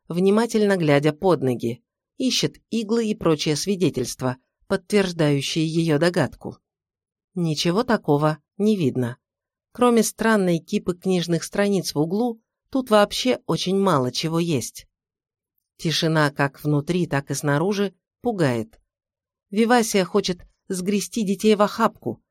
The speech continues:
взять их под защиту, оградить от смутной угрозы, источаемой этим местом. До Далласа она дотягивается. Крепко держа его за руку,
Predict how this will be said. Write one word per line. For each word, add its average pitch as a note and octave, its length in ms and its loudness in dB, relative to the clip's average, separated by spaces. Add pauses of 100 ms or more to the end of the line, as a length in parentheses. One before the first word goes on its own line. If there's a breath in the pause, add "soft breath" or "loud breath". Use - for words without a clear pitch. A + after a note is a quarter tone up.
(180)
взять F3 320 2
их F3 180 -2
под E3 160 0
защиту, F3+ 640 -2 (320)
оградить A3 600 0
от C#3+ 140 -6
смутной F3 440 0
угрозы, F#3 440 2
источаемой E3 680 0
этим E3+ 400 -2
местом. B2+ 600 -2 (840)
До D#3+ 200 2
Далласа G3+ 600 0 (240)
она D#3+ 300 2
дотягивается. B2+ 920 0 (460)
Крепко B3 380 0
держа E3+ 320 0
его D3+ 280 0
за G#3+ 180 2
руку, C#3+ 360 -2